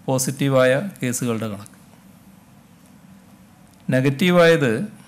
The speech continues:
മലപ്പുറം ആറ്, ആലപ്പുഴ ഒന്ന്, വയനാട് ഒന്ന്, കാസർഗോഡ് രണ്ട്.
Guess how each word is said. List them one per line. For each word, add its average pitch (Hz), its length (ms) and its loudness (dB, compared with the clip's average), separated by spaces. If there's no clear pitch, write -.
മലപ്പുറം 170 540 0
ആറ്, 135 180 0
ആലപ്പുഴ 143 360 2
ഒന്ന്, 123 260 -2
വയനാട് 135 440 4
ഒന്ന്, 120 280 -2
കാസർഗോഡ് 135 600 0
രണ്ട്. 95 260 -8